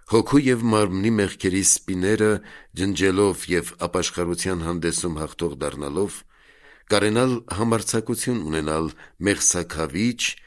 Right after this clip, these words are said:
կենդանարար խորհրդի հանդեպ և հաղորդակից, մարմնակից ու կցորդ լինել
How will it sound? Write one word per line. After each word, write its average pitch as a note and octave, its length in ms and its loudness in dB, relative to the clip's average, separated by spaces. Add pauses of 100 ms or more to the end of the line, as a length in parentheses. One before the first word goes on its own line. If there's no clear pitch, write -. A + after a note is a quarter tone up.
(280)
կենդանարար F2+ 800 0
խորհրդի D#2+ 500 -4
հանդեպ D2 560 -6 (580)
և F#2 180 0
հաղորդակից, F2+ 920 -2 (100)
մարմնակից D#2+ 920 -4 (240)
ու F2+ 260 -2
կցորդ - 560 -4
լինել D#2+ 400 -2